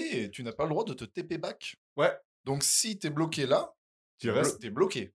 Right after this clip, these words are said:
Speaker 2: Voilà, c'est, c'est, t'arrives pas
Speaker 1: Y a
Speaker 2: à trouver la sortie de la, en général, c'est dans des grottes ou dans des, euh, dans
Speaker 1: Ouais.
Speaker 2: des lieux. Si t'arrives pas à trouver la sortie,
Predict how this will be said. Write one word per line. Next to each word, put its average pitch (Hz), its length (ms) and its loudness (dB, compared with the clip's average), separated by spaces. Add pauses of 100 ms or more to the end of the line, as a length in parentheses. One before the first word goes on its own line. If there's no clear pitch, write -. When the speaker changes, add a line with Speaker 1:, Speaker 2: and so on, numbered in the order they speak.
Speaker 2:
Voilà, 131 220 6
c'est, 123 180 -2
c'est, - 160 -8
t'arrives 127 220 0
pas 160 120 8
Speaker 1:
Y 131 40 6
a - 20 6
Speaker 2:
à 113 40 6
trouver 160 220 4
la 143 140 6
sortie - 600 0 (300)
de 101 120 -4
la, 110 280 4
en 117 180 0
général, 135 200 2
c'est 139 80 -2
dans 110 80 -2
des 104 100 2
grottes 120 240 2
ou 110 60 -10
dans 101 120 -2
des, 101 140 -2
euh, 98 200 4
dans 98 80 2
Speaker 1:
Ouais. 98 100 4
Speaker 2:
des 98 80 -2
lieux. 127 260 -4 (300)
Si - 160 -10
t'arrives 107 220 -2
pas 170 100 2
à - 20 4
trouver 151 260 0
la 131 120 4
sortie, 175 380 -2